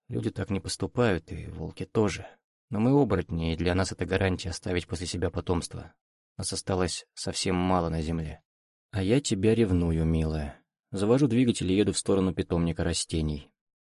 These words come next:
Не помню, чтобы меня хоть раз на ком-то так клинило, как на тебе. Ревнивцы вообще мне всегда виделись неуверенными в себе глупцами. Но сегодня я так и гляжу по сторонам, чтобы тебя никто не лапал сальным взглядом.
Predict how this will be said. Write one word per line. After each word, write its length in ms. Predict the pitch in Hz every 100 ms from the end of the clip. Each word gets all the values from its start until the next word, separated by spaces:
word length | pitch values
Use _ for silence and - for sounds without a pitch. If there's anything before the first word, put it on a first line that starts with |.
| _ -
Не 100 | 104
помню, 260 | - 107 85
чтобы 260 | - 82
меня 320 | 87 87 85 82
хоть 380 | - 85 -
раз 360 | - 101 92 -
на 260 | 78 82 80
ком-то 300 | - 92 -
так 160 | 90 -
клинило, 420 | 101 101 87 82
как 160 | 82
на 120 | 85 80
тебе. 380 | 87 82 71 - _ _
Ревнивцы 460 | - 113 131 127 113
вообще 360 | 117 - - 143
мне 220 | 87 80
всегда 320 | - 85 85
виделись 420 | 82 78 85 -
неуверенными 640 | 95 98 92 92 87 87 87
в 80 | -
себе 240 | 90 87
глупцами. 640 | 90 92 - 82 76 76 -
Но 120 | - 90
сегодня 680 | - 92 107 92 90 82
я 440 | 80 82 76 85 _ _ _ _ -
так 160 | 92
и 40 | 90
гляжу 280 | 98 92
по 100 | 82
сторонам, 400 | 82 - 85 95
чтобы 260 | 82 - 80
тебя 200 | - 85
никто 240 | 82 -
не 460 | 85 85 82 76 78 _
лапал 540 | 95 90 85 - - -
сальным 460 | - 82 78 80 78
взглядом. 540 | 78 78 73 85